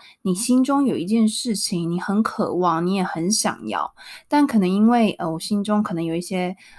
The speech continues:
焦虑啊，或是你可能害怕自己没有办法做得到。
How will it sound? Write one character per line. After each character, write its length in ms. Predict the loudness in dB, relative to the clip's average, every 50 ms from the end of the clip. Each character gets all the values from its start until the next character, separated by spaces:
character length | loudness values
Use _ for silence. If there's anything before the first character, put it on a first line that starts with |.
| -20 -18 -6
焦 260 | 0 2 4 4 4 4
虑 180 | 4 4 6 4
啊， 100 | 4 4
或 140 | 4 2
是 100 | 2 2
你 120 | 2 2 0
可 100 | -2 -4
能 80 | -4
害 240 | -4 0 2 4 4
怕 260 | 4 4 4 2 2
自 160 | 2 2 -2 -4
己 200 | -4 -2 -2 0
没 100 | 0 0
有 120 | 0 0
办 120 | 0 0 0
法 140 | -2 -2 -4
做 240 | -4 -2 -2 -2
得 100 | -2 -4 -4
到。 300 | -4 -2 -2 -2 -4